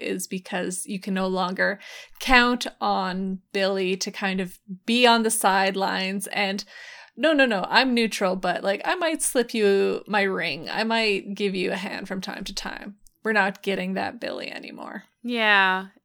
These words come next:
Speaker 2: Yeah. I feel like I'm just feeling that loss. And
Speaker 1: You're going through the five stages.
Speaker 2: and feeling a little d-, adrift for it, yeah.
Speaker 1: Yeah.
Speaker 2: And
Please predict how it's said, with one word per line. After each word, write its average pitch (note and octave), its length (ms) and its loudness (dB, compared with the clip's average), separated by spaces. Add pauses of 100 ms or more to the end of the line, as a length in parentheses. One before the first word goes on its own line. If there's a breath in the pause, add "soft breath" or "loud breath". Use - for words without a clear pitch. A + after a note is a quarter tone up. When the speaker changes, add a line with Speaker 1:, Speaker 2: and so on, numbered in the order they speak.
(180)
Speaker 2:
Yeah. G3+ 640 6
I A3+ 120 4
feel C#4 160 6
like C4 140 6
I'm A#3+ 140 2
just A3 220 -2
feeling G3 600 -2 (720 soft breath)
that E3+ 320 4
loss. D#3 720 0 (360)
And F#3+ 320 2
Speaker 1:
You're A#3 100 2
going A#3 280 6
through A#3 200 4
the G#3 100 2
five G3 300 4
stages. - 840 -6
Speaker 2:
and B3+ 220 6
feeling C#4+ 360 6
a D#4+ 40 2
little B3+ 280 2
d-, G3+ 180 -12
adrift C4 640 2
for F#4 360 0
it, F3 260 -2
yeah. A3+ 420 4 (840)
Speaker 1:
Yeah. - 440 -12 (580)
Speaker 2:
And F#4 200 6